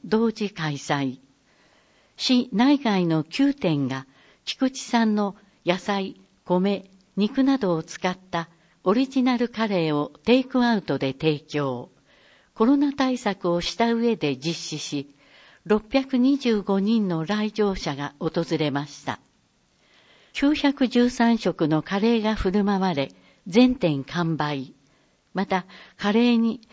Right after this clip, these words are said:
食材を提供した市内の生産者が販売を行うファーマーズマーケットも同時開催。消費者に直接販売したいと、十の生産者らが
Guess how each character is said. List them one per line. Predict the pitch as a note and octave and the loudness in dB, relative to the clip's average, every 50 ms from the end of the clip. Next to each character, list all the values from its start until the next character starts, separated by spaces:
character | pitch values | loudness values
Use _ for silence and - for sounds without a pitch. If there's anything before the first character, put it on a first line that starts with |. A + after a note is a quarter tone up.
| - _ _ | -20 _ _
食 | - - A3 A3 - C4+ | -4 -4 -2 -2 -2 -2
材 | - C#4 C4+ C4 B3 B3 | 0 0 2 2 4 4
を | B3 A#3+ | 4 4
提 | B3 B3 A3+ A3+ A3 A3 | 2 2 0 0 0 0
供 | - A3+ G#3+ G#3+ G#3 | -2 -2 0 0 -2
し | G3+ - - | -4 -6 -6
た | - F#3 F#3 - _ _ | -6 -6 -6 -6 _ _
市 | - - - - C#4 | -12 -4 0 2 2
内 | D4 C4+ A#3 G#3 E3+ | 2 2 2 0 0
の | D#3+ D#3+ D3+ | -2 -2 -4
生 | - - G#3+ A3 A3 | -2 -2 -2 -2 -2
産 | G#3+ - G#3 G3 F3 D#3+ | -2 -2 -2 -2 -2 -2
者 | - - C#3+ | -4 -4 -4
が | C#3 C#3 C3+ - _ _ _ - - - - - _ | -4 -4 -6 -8 _ _ _ -20 -20 -20 -20 -20 _
販 | - A3+ A#3 A3 A3 | 0 0 2 2 2
売 | A3 A3 G#3+ G3+ G3+ G3+ | 0 0 0 0 0 2
を | F#3+ F#3+ F3+ | 2 0 0
行 | F#3 - G3 | 0 0 0
う | F#3 F3 F3 F3 E3+ D#3+ - - _ | 0 0 0 -2 -2 -4 -6 -10 _
フ | - - - - A3+ | -20 -12 -4 0 2
ァ | B3+ | 2
ー | B3 | 2
マ | A#3+ C4 B3+ B3+ | 4 2 2 2
ー | B3 | 2
ズ | B3 - A#3 A3 | 0 0 -2 0
マ | - A3+ A3 A3 | 0 0 0 0
ー | G#3 | -2
ケ | - - G3+ | -2 -4 -4
ッ | |
ト | - _ - D#3+ C#3+ | -4 _ -4 -2 -2
も | C3+ C3+ B2+ - - _ _ _ _ _ - | 0 -2 -2 -4 -8 _ _ _ _ _ 0
同 | D#3 A3 A3 G#3+ | 2 4 4 2
時 | G#3+ - G3+ F#3 | 2 -2 -6 -8
開 | - - D#3 D3 C#3+ | -6 -6 -6 -6 -6
催。 | C#3 - - D3+ C#3+ C3+ C3 B2+ - _ _ _ _ _ _ _ _ _ _ _ _ _ _ | -8 -6 -6 -4 -4 -4 -6 -8 -12 _ _ _ _ _ _ _ _ _ _ _ _ _ _
消 | - - - B3+ C#4 | -4 0 0 0 2
費 | C#4 - | 0 -4
者 | - - B3+ A3+ G3 | -4 -2 0 2 2
に | F3 E3 D3+ - - - _ _ _ _ _ _ _ - | 0 0 -2 -6 -10 -18 _ _ _ _ _ _ _ 0
直 | G#3+ G#3 - | 0 0 0
接 | - - C#4 C4+ C4+ - A#3+ | 0 0 0 0 0 -2 0
販 | G3 A#3+ A#3+ A#3 A3 | 2 4 4 4 2
売 | A3+ A3 A3 G#3+ G#3 | 2 0 0 -2 -4
し | - - | -6 -6
た | - G#3 G#3 G3+ | -4 -4 -2 -2
い | G3 | -4
と、 | F#3+ - C#3 C3 - - - _ _ _ _ _ _ _ - | -4 -6 -6 -6 -6 -10 -16 _ _ _ _ _ _ _ -6
十 | E3+ - C#4 D4+ C#4+ | -2 2 2 4 4
の | C4 A3+ G3+ F#3+ F#3+ | 4 2 2 0 0
生 | - - A3+ A3+ | 0 0 0 0
産 | G#3+ - - A3+ G#3 F#3+ E3 | 0 0 -2 -2 -2 -2 -2
者 | - - D#3+ D#3 | -2 -2 -2 0
ら | D3 D3 | -2 -2
が | - C#3+ C#3 - | -4 -4 -6 -6